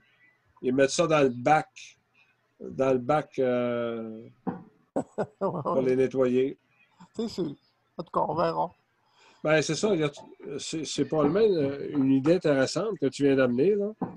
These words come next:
Speaker 1: Je l'avais pas, j'y avais pas pensé, là, mais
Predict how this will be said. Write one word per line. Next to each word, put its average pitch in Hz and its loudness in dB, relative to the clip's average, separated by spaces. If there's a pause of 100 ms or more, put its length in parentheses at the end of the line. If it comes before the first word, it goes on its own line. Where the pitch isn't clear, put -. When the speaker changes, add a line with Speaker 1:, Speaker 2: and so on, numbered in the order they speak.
(440)
Speaker 1:
Je 117 -6
l'avais 135 2
pas, 160 0
j'y 135 -2
avais 139 2
pas 160 -4
pensé, 151 -2
là, 196 -4
mais 117 -4